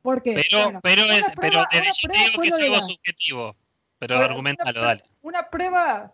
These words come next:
Speaker 1: fue lo de la fiesta del año pasado, que todos los ex empleados de Luca Di Montezemolo,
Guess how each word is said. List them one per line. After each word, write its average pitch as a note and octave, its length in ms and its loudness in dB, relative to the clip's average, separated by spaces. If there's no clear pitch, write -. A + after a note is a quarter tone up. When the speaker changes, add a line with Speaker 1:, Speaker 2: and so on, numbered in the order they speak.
Speaker 1:
fue D4 140 0
lo D4+ 120 2
de B3+ 160 2
la A#3+ 240 0
fiesta C#4+ 320 -4
del B3 140 4
año C4 200 0
pasado, C4+ 800 0
que A3+ 160 6
todos E4 340 2
los C#4+ 160 0
ex D4+ 200 0
empleados A#3+ 460 4
de B3+ 60 4
Luca C#4+ 200 -2
Di A#3+ 100 2
Montezemolo, A#3 760 2